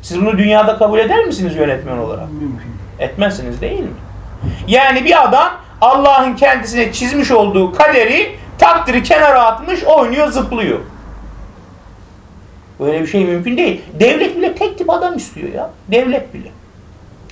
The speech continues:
Speaker 1: Yani kader inkarcıları aslında bu inkarlarını önce toplumdan başlatmak zorunda.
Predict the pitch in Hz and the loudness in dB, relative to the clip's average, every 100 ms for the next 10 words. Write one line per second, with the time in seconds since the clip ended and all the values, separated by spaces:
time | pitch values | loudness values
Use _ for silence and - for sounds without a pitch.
0 | - - - - - 185 240 240 185 - | -20 -20 -20 -12 -2 2 2 0 -6 -14
1 | - 220 226 330 339 - 220 190 180 165 | 0 2 4 2 2 4 4 4 2 4
2 | 165 233 - - - - 170 190 - 311 | 4 0 -4 -14 -20 2 4 4 2 2
3 | 294 240 247 240 277 269 285 359 415 427 | 2 4 2 4 4 4 4 4 2 0
4 | - - - - - 240 294 339 262 247 | -2 -12 -20 -8 0 2 2 4 4 4
5 | 254 254 311 202 170 156 135 139 127 123 | 2 4 4 4 2 2 -2 -4 -6 -6
6 | 117 120 113 | -8 -4 -6